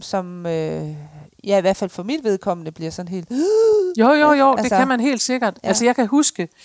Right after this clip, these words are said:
Speaker 2: øh, og det har jeg muligvis fortalt før, så må lytter-, lytterne bære over med mig,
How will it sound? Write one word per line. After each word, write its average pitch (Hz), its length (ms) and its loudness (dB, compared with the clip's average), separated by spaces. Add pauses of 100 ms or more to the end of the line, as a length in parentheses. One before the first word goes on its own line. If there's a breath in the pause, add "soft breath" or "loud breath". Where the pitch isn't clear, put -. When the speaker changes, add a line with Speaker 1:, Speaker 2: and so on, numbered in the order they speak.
(440 loud breath)
Speaker 2:
øh, 175 480 2
og 190 160 -6
det 208 100 -2
har 254 200 0
jeg 202 140 0
muligvis 220 380 -4
fortalt 196 340 -4
før, 190 160 -2
så 214 140 -8
må 208 100 -8
lytter-, 208 380 -8
lytterne 196 380 -8
bære 180 200 -8
over 180 220 -6
med 190 160 -6
mig, 262 140 -2